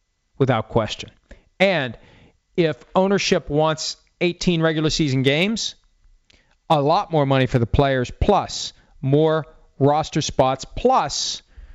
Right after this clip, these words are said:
this kind of kooky, off-the-wall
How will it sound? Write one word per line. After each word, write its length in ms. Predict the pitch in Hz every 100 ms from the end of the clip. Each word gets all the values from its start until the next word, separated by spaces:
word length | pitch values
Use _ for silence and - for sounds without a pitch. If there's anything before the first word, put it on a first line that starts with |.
| - - - _
this 140 | 160 -
kind 220 | 196 165
of 100 | -
kooky, 560 | - 226 208 190 165 - - _ - - - - - _ _ _
off-the-wall 920 | 165 175 - 156 151 151 147 139 -